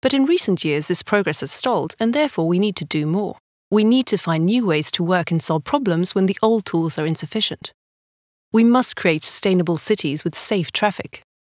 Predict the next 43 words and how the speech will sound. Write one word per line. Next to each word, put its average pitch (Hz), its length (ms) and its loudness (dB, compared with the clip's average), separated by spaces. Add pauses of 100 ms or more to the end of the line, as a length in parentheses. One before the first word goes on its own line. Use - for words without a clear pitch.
(560)
We 233 140 2
will 277 180 2
continue 175 520 2
to - 100 -2
make 180 160 0
the 180 100 -2
roads 214 280 2
safer 220 400 0
with 175 120 -2
the 226 120 0
increasing 226 440 0
use 160 220 0
of 151 80 -8
barriers 175 480 0
and 165 100 -2
other 220 160 -2
technologies. 143 720 -6 (400)
We 214 140 4
will 214 180 4
aim 240 200 2
to 226 140 0
increase 190 360 0
speed 226 320 -4
limit 104 240 -2
compliance. - 640 -8 (540)
We 196 100 4
will 196 100 4
focus 226 460 2
on 160 140 -2
unprotected 180 580 -2
road 202 260 0
users. - 460 -6 (640)
Vehicles 202 520 0
are 180 40 0
being 180 220 2
developed 175 380 0
to - 100 -2
become 240 300 0
even 262 180 0
safer 240 480 0
and 170 160 2
more 185 220 2
intelligent. 175 680 -4